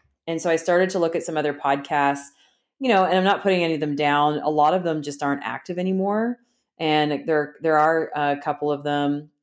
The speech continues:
or so that still are actively posting. Uh, and I think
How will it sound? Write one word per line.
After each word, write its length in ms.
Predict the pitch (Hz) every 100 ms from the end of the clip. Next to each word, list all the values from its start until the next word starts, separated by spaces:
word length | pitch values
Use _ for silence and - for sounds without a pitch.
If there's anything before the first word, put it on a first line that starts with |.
| -
or 80 | 147
so 320 | - 156 151
that 160 | 143
still 300 | - - 147 -
are 480 | 143 143 147 143 -
actively 420 | 143 143 151 151
posting. 720 | 143 147 143 - 147 143 143 - _ _ _
Uh, 240 | - 143 143
and 160 | 151 151
I 100 | 151
think 520 | - 180 180 175